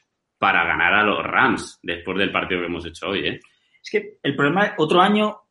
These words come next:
Speaker 2: eh, yo lo que no quiero es las falsas esperanzas de, de los últimos años, de que es verdad que a lo mejor hemos acabado más o bien y nos agarramos a cosas que luego al final es que es un año tras año es lo mismo, en plan de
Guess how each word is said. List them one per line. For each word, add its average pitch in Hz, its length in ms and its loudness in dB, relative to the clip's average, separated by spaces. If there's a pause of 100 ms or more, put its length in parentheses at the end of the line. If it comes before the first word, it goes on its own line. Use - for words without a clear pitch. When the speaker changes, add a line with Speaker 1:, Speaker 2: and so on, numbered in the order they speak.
(380)
Speaker 2:
eh, 160 320 2
yo 165 120 4
lo 233 120 6
que 202 80 2
no 185 160 2
quiero 202 220 6
es 202 380 2
las 143 280 0
falsas 180 300 2
esperanzas 156 500 -2
de, 131 380 -4
de 127 80 -4
los 127 180 -4
últimos 147 300 0
años, 127 200 -4
de 117 400 -2
que 151 100 2
es 151 60 0
verdad 185 240 6
que 185 60 2
a 147 40 4
lo 143 80 6
mejor 160 180 2
hemos 170 160 4
acabado 170 300 6
más 165 120 4
o 160 80 4
bien 175 240 4
y 135 80 2
nos 127 180 2
agarramos 135 600 2
a 156 100 4
cosas 185 380 0
que 139 100 0
luego 151 240 4
al 170 80 2
final 160 460 2 (920)
es - 160 -2
que 196 100 6
es 185 100 2
un 185 160 6
año 190 340 4
tras 185 240 2
año 190 220 4
es 185 80 0
lo 180 80 4
mismo, 185 340 6
en 139 80 0
plan 135 220 0
de 123 180 -6